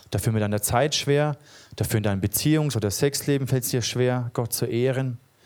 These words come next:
Vielleicht umgekehrt, vielleicht fällt es dir mit Finanzen schwer, aber Zeit ist kein Problem. Wir stehen alle an einem unterschiedlichen Punkt. Wir sind alle in einem Prozess. Ich genauso. Was heißt es für dich?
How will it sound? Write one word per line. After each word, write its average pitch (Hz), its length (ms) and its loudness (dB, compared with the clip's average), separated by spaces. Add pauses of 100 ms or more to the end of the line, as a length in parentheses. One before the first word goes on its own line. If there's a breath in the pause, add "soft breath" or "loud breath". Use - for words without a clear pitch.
(340 loud breath)
Vielleicht - 280 0
umgekehrt, 151 500 4
vielleicht 127 240 2
fällt 135 180 2
es - 60 -2
dir 147 60 2
mit 143 120 0
Finanzen 151 480 2
schwer, 147 460 2 (800 soft breath)
aber 113 180 2
Zeit 139 320 4
ist 151 160 0
kein 143 140 2
Problem. 135 400 2 (600 loud breath)
Wir 135 160 0
stehen 151 280 2
alle 170 260 4
an 151 100 4
einem 139 100 2
unterschiedlichen 135 680 0
Punkt. 135 500 -4 (420)
Wir 131 140 2
sind 139 200 -2
alle 147 240 4
in 143 120 2
einem 123 120 0
Prozess. - 640 -4 (580)
Ich 147 240 -2
genauso. 113 560 -2 (1400 soft breath)
Was 135 200 0
heißt 160 220 2
es 139 120 -4
für 131 120 -2
dich? - 460 -4